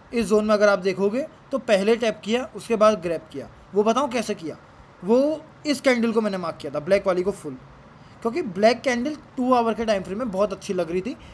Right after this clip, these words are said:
On confirmation कभी मुझे trade में जाना होता है, तो मैं इस चीज़ के छोटे-छोटे risk नहीं लेता हूँ।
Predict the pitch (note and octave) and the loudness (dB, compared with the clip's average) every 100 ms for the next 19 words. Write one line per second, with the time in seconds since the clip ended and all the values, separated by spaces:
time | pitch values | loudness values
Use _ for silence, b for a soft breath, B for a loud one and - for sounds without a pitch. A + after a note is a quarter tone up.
0 | B - G#3 C#4+ C#4 A#3 A#3 A#3 A3+ C4 | B -2 0 2 0 0 0 0 -2 0
1 | A3 A3 A3 A3 G#3 F#3+ F#3+ F3+ E3+ F3 | 0 0 0 0 0 -2 -2 0 0 0
2 | F3 G3 C4 B B - C#4+ D#4+ B3+ A#3+ | -2 0 -2 B B -2 0 0 0 -2
3 | - D4 - G#3+ A#3 A3 G#3 A3 A3 A3+ | -4 -6 -4 -2 -2 -2 -2 0 -2 -4
4 | G#3 F3 D#3+ C3 A2+ | -8 -6 -6 -8 -14